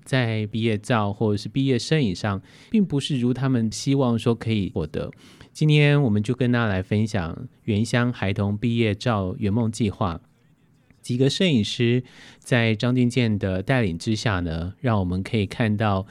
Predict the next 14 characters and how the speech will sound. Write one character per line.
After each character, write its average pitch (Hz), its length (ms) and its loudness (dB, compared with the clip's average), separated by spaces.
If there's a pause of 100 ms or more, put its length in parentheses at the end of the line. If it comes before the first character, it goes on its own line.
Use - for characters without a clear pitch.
(180)
他 117 120 -2
们 110 320 0
到 143 340 0 (280)
台 90 240 -4
东、 107 380 0
花 110 300 -2
莲 92 340 -2
几 98 180 -4
个 92 380 -4 (260)
偏 123 220 0
乡 117 240 0
的 110 140 0
国 101 260 0
小， 82 320 -4